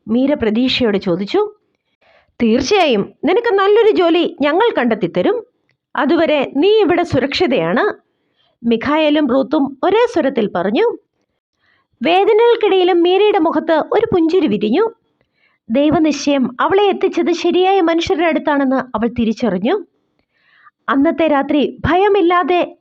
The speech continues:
നാളെക്കുറിച്ചുള്ള ആകുലതകളില്ലാതെ അവൾ സ്വസ്ഥമായി ഉറങ്ങി. പിറ്റേന്ന് രാവിലെ റൂത്തിന്റെ ഒരു ബന്ധു വഴിയായി മീരയ്ക്ക് അവരൊരു ജോലി ശരിയാക്കി. കിബുട്സ് നീർ ആം എന്ന ഗ്രാമത്തിലായിരുന്നു ആ ജോലി. ഗാസയോട്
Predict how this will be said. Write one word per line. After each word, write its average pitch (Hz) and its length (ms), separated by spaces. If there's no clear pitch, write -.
നാളെക്കുറിച്ചുള്ള 403 800
ആകുലതകളില്ലാതെ 330 1200
അവൾ 233 140
സ്വസ്ഥമായി 254 680
ഉറങ്ങി. 196 320
പിറ്റേന്ന് 381 420
രാവിലെ 349 360
റൂത്തിന്റെ 440 440
ഒരു 427 140
ബന്ധു 403 340
വഴിയായി 302 360
മീരയ്ക്ക് 330 520
അവരൊരു 392 360
ജോലി 254 300
ശരിയാക്കി. 196 580
കിബുട്സ് 440 460
നീർ 453 320
ആം 392 260
എന്ന 359 160
ഗ്രാമത്തിലായിരുന്നു 262 1120
ആ 269 100
ജോലി. 214 420
ഗാസയോട് 339 600